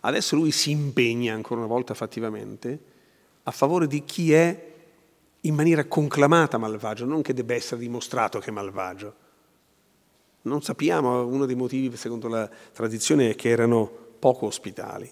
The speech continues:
che non ospitavano. Questa era la loro malvagità.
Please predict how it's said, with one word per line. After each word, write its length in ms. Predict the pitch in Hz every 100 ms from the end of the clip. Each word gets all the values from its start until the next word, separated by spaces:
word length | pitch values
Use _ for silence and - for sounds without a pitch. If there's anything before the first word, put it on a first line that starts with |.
| _ _ _ _ _ _ _
che 140 | -
non 140 | 127 131
ospitavano. 720 | 127 - 107 104 107 110 131 _ _ _ _ _ _ _ _ _ _ _ _
Questa 260 | - 135 -
era 80 | 120
la 60 |
loro 180 | 113 113
malvagità. 640 | 110 101 101 101 101 98